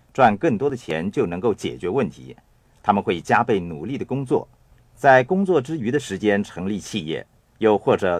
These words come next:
独立经营企业。他们的确是赚到了许多的钱，但是那些钱却进一步证明他们缺乏管理现金流的能力。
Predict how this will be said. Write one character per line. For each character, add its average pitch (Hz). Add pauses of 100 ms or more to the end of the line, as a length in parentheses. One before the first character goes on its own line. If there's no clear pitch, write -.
独 98
立 107
经 180
营 87
企 78
业。 69 (540)
他 165
们 175
的 156
确 180
是 143
赚 139
到 117
了 107
许 71
多 135
的 147
钱， 78 (380)
但 101
是 98
那 104
些 104
钱 85
却 104
进 151
一 117
步 117 (120)
证 113
明 85
他 92
们 95
缺 156
乏 101
管 98
理 92
现 104
金 123
流 80
的 131
能 71
力。 123